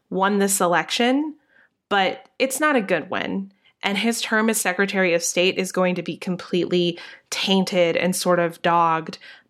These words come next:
by these accusations that have been levied against him during this campaign.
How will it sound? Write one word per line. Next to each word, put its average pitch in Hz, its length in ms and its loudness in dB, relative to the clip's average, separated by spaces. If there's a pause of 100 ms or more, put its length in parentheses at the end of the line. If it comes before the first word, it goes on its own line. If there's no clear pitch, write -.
by 185 240 2
these 175 500 -4
accusations 185 920 0
that 185 100 0
have 180 120 -2
been 175 160 -2
levied 175 280 2
against 165 440 -4
him 170 260 -4
during 170 380 0
this 156 200 -6
campaign. 147 760 -4